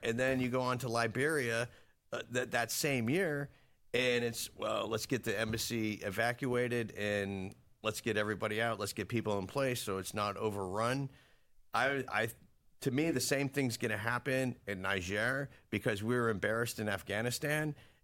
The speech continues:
and the Biden administration doesn't want to face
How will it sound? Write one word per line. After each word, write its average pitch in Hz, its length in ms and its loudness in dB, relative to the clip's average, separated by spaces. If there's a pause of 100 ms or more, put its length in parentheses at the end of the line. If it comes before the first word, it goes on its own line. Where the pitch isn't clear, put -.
(140)
and 110 420 2
the 98 60 0
Biden 113 300 0
administration 127 800 0
doesn't 113 320 0
want 110 260 -2 (100)
to 110 80 -2
face 113 460 0